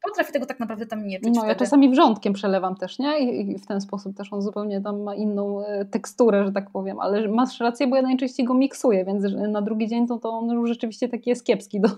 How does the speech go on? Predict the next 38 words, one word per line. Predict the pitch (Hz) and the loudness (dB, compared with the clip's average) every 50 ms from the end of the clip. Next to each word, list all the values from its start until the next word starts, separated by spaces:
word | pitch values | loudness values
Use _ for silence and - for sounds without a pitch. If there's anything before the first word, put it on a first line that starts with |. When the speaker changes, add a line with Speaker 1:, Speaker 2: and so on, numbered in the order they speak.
| - | 4
Speaker 2:
<laughs> | 302 285 294 | 4 4 6
do | - 294 247 | 8 6 6
zmiksowania. | 190 240 269 277 240 - - 254 226 233 226 226 220 220 254 - _ _ _ - - - - - - | 6 4 0 0 -2 -2 -4 -4 -2 0 -2 -2 -2 -6 -10 -14 _ _ _ -20 -20 -20 -18 -6 2
Speaker 1:
Tak, | 247 226 226 247 | 2 2 2 2
jak | 247 247 | -2 -2
kupimy | - 233 285 269 269 | -4 -2 2 2 2
sobie | 269 277 247 254 254 | 2 2 0 -2 -2
tą | 254 247 233 | -2 -2 0
paczkę, | - 254 247 247 - - - 254 240 | 2 2 2 2 0 -6 2 4 6
e, | 254 262 277 294 277 285 254 233 233 233 240 240 233 233 233 240 233 | 6 6 6 4 2 2 2 0 2 2 0 0 0 0 0 -2 -4
że | 233 | -4
tam | - 233 220 | -4 -4 -4
dwieście | 208 247 - - - | -4 -2 -4 -4 -2
pięćdziesiąt | 262 247 - 226 220 | -4 -4 -4 -4 -4
gramów, | 214 214 226 226 220 - | -4 -2 -2 -2 -4 -4
tam | - 202 196 | -6 -10 -6
chyba | 214 214 208 | -6 -6 -6
zazwyczaj | 202 202 202 208 208 - 196 | -6 -8 -10 -10 -8 -8 -8
jest | 196 - | -8 -6
w | - | -6
paczce, | 208 202 - - - 294 311 302 - - | -8 -8 -6 0 2 2 2 2 2 0
to, | 254 226 226 226 226 220 226 233 226 - - | 2 4 4 4 6 6 6 4 4 2 2
e, | 214 208 208 214 208 - 247 | -2 -2 -2 -2 -2 -2 -2
no | 247 | -2
to | 247 254 | -2 -4
tak | 254 254 - | -6 -6 -6
jak | 240 - - _ _ _ _ _ - | -8 -12 -12 _ _ _ _ _ -4
otwieramy | 254 254 - 294 277 262 285 285 302 | -4 -2 6 6 8 8 8 6 6
to, | 320 330 | 4 2
to | 285 | 4
na | 269 262 | 4 4
drugi | 233 262 302 269 247 269 | 4 4 0 0 0 2
dzień, | 233 277 277 269 | 2 2 4 4
na | 254 262 | 2 0
trzeci | - - 294 294 294 254 | 4 4 4 4 4 2
dzień | 285 277 269 | 2 4 4
już | 277 277 - | 2 4 2
tak | 294 294 294 | 0 0 0